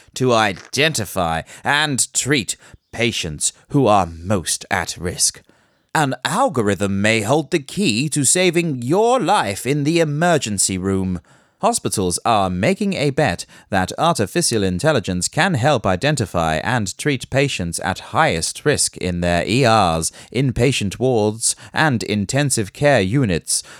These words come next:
for dangers including the deadly infection sepsis and an impending cardiac arrest or stroke.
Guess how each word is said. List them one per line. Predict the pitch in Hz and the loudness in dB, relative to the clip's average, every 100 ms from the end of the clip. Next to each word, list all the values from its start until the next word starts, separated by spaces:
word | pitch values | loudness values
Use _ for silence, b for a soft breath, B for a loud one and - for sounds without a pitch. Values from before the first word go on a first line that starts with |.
| B _ | B _
for | - 101 | 0 2
dangers | 85 127 160 104 90 85 | 2 2 2 0 -2 -4
including | 95 107 95 123 165 131 90 85 | -2 -2 -2 -2 0 0 -4 -4
the | 90 76 - _ _ | -8 -10 -16 _ _
deadly | 104 131 - 95 90 | 0 0 0 -6 -6
infection | 82 82 - 110 - - 80 | -6 -8 -6 -6 -4 -6 -6
sepsis | 78 - - 95 - - - - B B - | -2 0 0 0 -4 -4 -4 -6 B B -6
and | 185 156 104 - | -2 0 -2 -2
an | 104 | -2
impending | 101 92 90 - 180 180 165 165 131 | -2 -4 -6 -2 0 0 0 0 -2
cardiac | 113 151 160 147 151 143 139 | -2 -2 0 0 -2 -2 -2
arrest | 131 160 117 - | 0 0 0 -2
or | 135 131 | 0 0
stroke. | - - 156 190 110 - - | 0 -2 -2 -2 -4 -12 -20